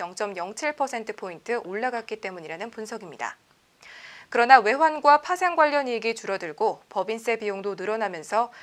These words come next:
일 분기 순이익은 천억 원 줄어든 것으로 나타났습니다.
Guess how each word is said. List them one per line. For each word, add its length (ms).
일 160
분기 320
순이익은 640
천억 340
원 140
줄어든 440
것으로 380
나타났습니다. 800